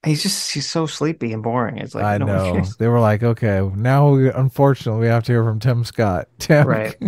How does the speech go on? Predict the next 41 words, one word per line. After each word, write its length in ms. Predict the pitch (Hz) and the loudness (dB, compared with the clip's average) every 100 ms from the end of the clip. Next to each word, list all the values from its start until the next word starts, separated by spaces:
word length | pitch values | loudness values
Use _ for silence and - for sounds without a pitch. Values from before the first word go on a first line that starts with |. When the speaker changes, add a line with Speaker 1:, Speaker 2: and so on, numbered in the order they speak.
| - - _ - _ _ _ _ _ _ | -6 -10 _ -20 _ _ _ _ _ _
Speaker 2:
So 180 | - 135 | -2 2
then 360 | 135 190 196 156 | 6 4 4 4
we 120 | 156 | 4
move 240 | 143 147 | 6 4
on 360 | 131 127 131 127 | 4 2 2 0
to 240 | - 117 117 | -4 -4 -2
the 380 | 101 101 92 - | 0 0 -2 -6
final 800 | - - 107 110 110 101 98 92 - _ _ _ - - - _ | -8 -2 0 2 0 -2 -2 -6 -10 _ _ _ -20 -20 -20 _
delivery 680 | - 104 98 101 101 92 87 | -4 -2 0 0 0 0 0
of 440 | 78 87 82 - - | 0 -2 -4 -10 -6
their, 440 | 92 87 82 82 - _ _ _ _ _ _ _ _ _ _ _ _ _ _ _ | -2 -2 -2 -6 -12 _ _ _ _ _ _ _ _ _ _ _ _ _ _ _
I 120 | - | -4
guess 260 | 98 131 - | 0 0 -2
it's 180 | 104 - | -6 -4
their 300 | 85 76 71 | -4 -2 -4
outro, 680 | 62 92 - - 113 117 110 _ _ | -4 -4 -4 -2 0 -2 -6 _ _
Speaker 1:
I, 80 | 139 | -4
I 20 | |
Speaker 2:
their 200 | 135 160 | 0 0
Speaker 1:
took 160 | 143 156 | 0 2
no 60 | 113 | 2
Speaker 2:
closing 220 | 139 117 | 4 2
Speaker 1:
notes 140 | 110 | 0
on 80 | 117 | 0
it 140 | 107 107 | 0 0
'cause 160 | 113 | -2
Speaker 2:
statement. 200 | 123 110 - | -4 -6 -14
Speaker 1:
I, 120 | 113 120 | -10 -10
I 40 | |
found 260 | - 127 117 | -6 -6 -4
them 100 | 117 | -4
all 180 | 113 | -6
kind 200 | 113 110 | -8 -12
of 80 | 104 | -12
boring. 400 | 104 107 110 107 | -10 -10 -12 -12
But 180 | 101 101 | -12 0
Speaker 2:
Okay, 300 | 131 - 101 | 0 2 2
I 100 | 80 | 4
was 140 | 107 | 0
gonna 160 | 107 101 | 0 0
ask. 500 | 92 82 73 - - | 0 -2 -6 -10 -18